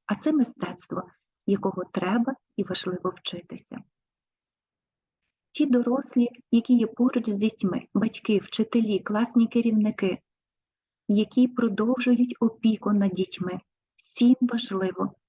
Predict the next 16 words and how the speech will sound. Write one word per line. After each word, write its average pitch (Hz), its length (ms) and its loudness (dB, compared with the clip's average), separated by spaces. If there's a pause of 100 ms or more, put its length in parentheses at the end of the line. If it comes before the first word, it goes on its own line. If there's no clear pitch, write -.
володіти 202 800 4 (340)
цим 190 200 4
мистецтвом, 180 920 -6 (220)
плекати 185 720 2
стосунки. - 920 -4 (1600)
В - 80 -20
цій 302 180 0
частині 262 680 4 (100)
нашої 233 580 6
програми 220 540 6
стійких 208 420 0
класів 233 420 4 (280)
ми 226 100 6
теж 277 260 0
хочемо 240 460 6
розповісти, 226 760 2